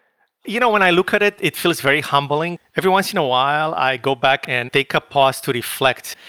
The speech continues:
because you look at those names and you go,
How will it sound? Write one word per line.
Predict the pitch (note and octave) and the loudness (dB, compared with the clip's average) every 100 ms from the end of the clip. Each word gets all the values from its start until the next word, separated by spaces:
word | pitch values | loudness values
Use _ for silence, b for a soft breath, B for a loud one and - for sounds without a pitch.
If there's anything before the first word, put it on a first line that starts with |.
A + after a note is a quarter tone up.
| B | B
because | - - D#3+ E3 | -6 -2 0 2
you | |
look | F#3+ G#3+ | 0 2
at | A3+ | 2
those | G3+ - | 2 2
names | F3 G3 A#3+ F3+ D3+ C#3 - - | 0 0 2 0 -2 -6 -8 -4
and | D3 C#3+ C#3 C3+ C3+ C3 | -2 0 0 0 -2 -6
you | |
go, | C3 C#3+ D3 | -2 -2 -2